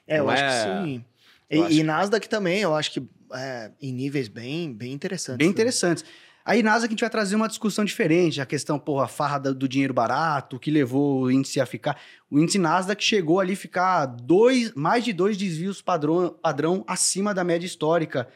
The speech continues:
Speaker 3: ali depois da crise, porque já era caro,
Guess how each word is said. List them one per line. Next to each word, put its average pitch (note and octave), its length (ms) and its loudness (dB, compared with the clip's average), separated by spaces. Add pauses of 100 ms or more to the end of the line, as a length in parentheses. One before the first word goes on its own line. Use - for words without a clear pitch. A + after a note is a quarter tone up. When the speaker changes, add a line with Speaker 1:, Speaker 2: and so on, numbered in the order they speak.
(160)
Speaker 3:
ali C#3+ 240 2
depois D3+ 320 -2
da D3+ 100 -2
crise, D3 360 -2
porque C3 220 -8
já D#3+ 200 2
era F3+ 160 4
caro, F3 440 -2